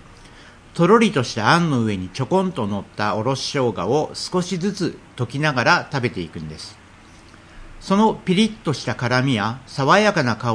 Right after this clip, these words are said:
りゆえでしょうか。京都の人は夏場もというか、夏場こそこの熱々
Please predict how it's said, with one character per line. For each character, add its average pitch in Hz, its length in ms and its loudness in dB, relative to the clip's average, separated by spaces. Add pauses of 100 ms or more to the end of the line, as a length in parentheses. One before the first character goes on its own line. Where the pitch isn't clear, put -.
り 113 320 0
ゆ 127 120 4
え 110 100 4
で 92 100 -6
し - 100 -10
ょ 98 60 -8
う - 20 -12
か。 - 180 -14 (760)
京 247 200 4
都 123 160 2
の 104 80 -2
人 127 240 -2
は 123 240 4 (300)
夏 123 320 0
場 220 120 4
も 165 220 0 (140)
と 143 100 -2
い 151 160 2
う 139 80 2
か、 90 220 -8 (420)
夏 135 340 0
場 233 140 4
こ 202 140 -2
そ 160 180 2
こ 139 140 -2
の 120 200 0
熱 131 260 -2
々 147 180 0